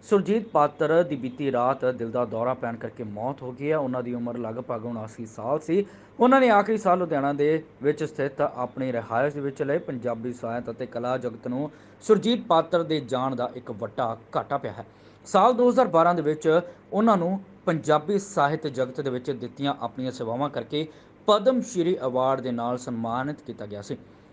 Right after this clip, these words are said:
ਪੰਜਾਬੀ ਸਾਹਿਤ ਅਕੈਡਮੀ ਵਰਗੇ ਕਈ ਸਨਮਾਨ ਵੀ ਉਹਨਾਂ ਨੂੰ ਹਾਸਲ ਹਨ। ਇਸ ਤੋਂ ਇਲਾਵਾ ਕਈ ਸਨਮਾਨ ਹਾਸਲ ਕਰ ਚੁੱਕੇ ਸੁਰਜੀਤ ਪਾਤਰ ਦੀਆਂ ਰਚਨਾਵਾਂ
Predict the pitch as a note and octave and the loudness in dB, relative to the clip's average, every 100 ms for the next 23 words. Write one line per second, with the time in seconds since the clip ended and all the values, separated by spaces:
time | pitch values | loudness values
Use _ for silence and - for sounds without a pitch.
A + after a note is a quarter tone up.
0 | - F3 F#3+ F#3+ B3+ G#3 G3 G3+ F3+ - | -6 2 4 4 2 4 2 2 -4 -2
1 | D3+ E3 C#3+ B2+ C#3+ C#3 C3 C3 B2+ A#2 | -2 0 -2 -2 -2 -4 -6 -6 -6 -4
2 | A#2+ B2 B2 - A#2 A#2+ G#2+ A2 A2+ D3 | -4 -4 -6 -8 -6 -6 -6 -6 -4 -6
3 | D3 A#2 - A#2+ A#2 C3 D#3 - - - | -6 -8 -6 -2 0 4 2 2 -10 -2
4 | F#3 A#3 - F#3 D#3 D3+ D#3+ B2+ C3 - | 4 4 4 0 2 2 0 -2 -4 -2
5 | D3 C3+ C3 C3 - C#3 C#3 A#2+ A2 C3 | -4 -4 -4 -6 -4 -4 -6 -10 -8 -10
6 | - A#2 A#2 C#3+ C#3+ D#3+ - - - - | -6 -4 -2 0 2 2 -2 -20 -20 -20
7 | - - - C#3 F#3 A3 G#3+ F3 - D#3+ | -20 -20 -18 -2 4 6 6 2 0 2
8 | D3+ D#3 F3 | 4 4 0